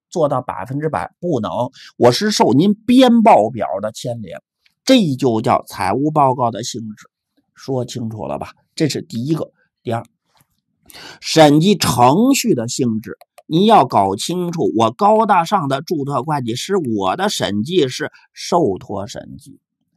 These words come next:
我不是行政行为，我是市场行为，我没有强制执行力。就是因为受托审计，我需要你管理层配合我。您不配合我，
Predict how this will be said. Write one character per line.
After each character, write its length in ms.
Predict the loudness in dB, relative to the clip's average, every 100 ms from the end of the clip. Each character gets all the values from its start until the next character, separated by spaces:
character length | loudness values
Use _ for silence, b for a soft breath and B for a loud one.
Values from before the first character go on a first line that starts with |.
| _
我 320 | 2 6 6
不 440 | 4 -2 0 4 4
是 180 | 2
行 280 | -6 -4 -4
政 200 | -6 -10
行 260 | -14 -12 -10
为， 260 | -10 -12 b b
我 160 | 4 4
是 160 | 4
市 380 | 2 0 0 -4
场 240 | -6 -12 -12
行 240 | -10 -10
为， 180 | -10 -12 b b
我 160 | 2 2
没 400 | 4 4 2 4
有 200 | 2 2
强 280 | -8 -8 -8
制 140 | -10
执 120 | -14 -16
行 220 | -12 -10
力。 160 | -10 -12 _ _ _ _
就 340 | 4 6 6
是 160 | 4 2
因 160 | 2
为 140 | 2 2
受 260 | 2 4 6 6
托 200 | 2 -4
审 300 | -4 -6 -6
计， 220 | -4 -6 B B B
我 220 | 4 4
需 340 | 4 -2 -2 4
要 260 | 6 6
你 220 | 4 2 0
管 320 | 4 6 6
理 200 | 2 -2
层 300 | -4 -8 -8 -12
配 460 | 0 4 4 2
合 300 | -4 -10 -10
我。 240 | -10 -12 -16 _ _ _ _
您 260 | -8 -6 -6
不 300 | -8 -12 -10
配 240 | -12 -14
合 260 | -14 -12 -12
我， 180 | -12